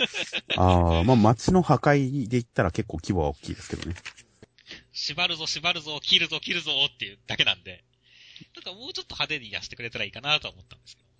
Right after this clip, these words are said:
Speaker 2: まあ、確かに普通の打ち合い、切り合いっていう範疇には収まってますね。で、まあ、そっちの方もあんまり決着ついたりしないまま、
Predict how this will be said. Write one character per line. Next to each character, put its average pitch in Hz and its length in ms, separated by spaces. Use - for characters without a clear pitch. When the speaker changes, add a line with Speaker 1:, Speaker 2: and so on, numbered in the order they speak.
Speaker 2:
ま 113 80
あ、 - 20
確 - 200
か 98 80
に 85 60
普 - 120
通 113 120
の 110 120
打 92 60
ち - 180
合 110 60
い、 104 80
切 - 160
り 101 120
合 98 40
い - 20
っ 95 40
て - 140
い 101 40
う 92 40
範 95 160
疇 92 160
に 117 80
は 95 80
収 73 120
ま 71 80
っ - 20
て - 100
ま - 80
す - 120
ね。 85 260
で、 131 120
ま 85 540
あ、 92 640
そ - 840
っ - 60
ち - 120
の 147 60
方 135 220
も 92 140
あ 101 40
ん 113 80
ま 117 80
り 117 60
決 - 200
着 - 220
つ - 100
い 110 60
た 87 100
り 82 80
し - 120
な 95 100
い 90 80
ま 90 140
ま、 120 400